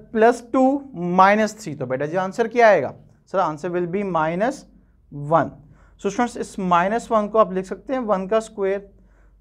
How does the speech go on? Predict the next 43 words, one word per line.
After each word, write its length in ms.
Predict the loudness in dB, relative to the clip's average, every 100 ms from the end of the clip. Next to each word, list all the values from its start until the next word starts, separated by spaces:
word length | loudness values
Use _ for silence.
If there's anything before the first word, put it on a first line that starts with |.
| _ _ -16 -8
यस 220 | -8 -6
सर 60 | -8
बिल्कुल 300 | -6 -6 -4
हम 160 | -2 -2
लिख 160 | -4
सकते 320 | -4 -6 -4
हैं। 400 | -6 -6 -14 -14
तो 80 | -6
बेटा 220 | -4 -2
जी 140 | -4 -4
ये 80 | -4
क्या 260 | 2 4
आ 60 | 4
जाएगा? 320 | 0 0 0
माइनस 560 | 2 0 0 -2 -4 -12 _ _ _ -12
वन 320 | 0 0 0
स्क्वायर। 260 | -6 -6 -4
अब 140 | 2
देखें 260 | 4 4 0 -4 -20 -20 _ _ _
ए 180 | -2 -2
स्क्वायर 380 | 0 4 4 6
माइनस 380 | 4 2 0 -2
बी 160 | -4
स्क्वायर, 300 | -4 -2 -2
तो 120 | -2 -6
स्टूडेंट्स 320 | -6 -6 -6
ए 220 | 0 2
स्क्वायर 280 | 2 0 2
माइनस 340 | 2 0 -2 -4
बी 160 | -4
स्क्वायर 420 | -4 2 2 2 -4 -20 _ -4
that 200 | 0 2
is 100 | 0
equals 300 | -2 -4 -4
to 80 | -4
a 100 | -2 -2
plus 260 | 2 2 2
b। 120 | 2 2 2 -4 -20 _ _ _ _ _ _ _ -16
तो 60 | -12
स्टूडेंट्स 260 | -8 -8
क्या 200 | 0 4
आ 40 | 4
जाएगा? 340 | 2 2 0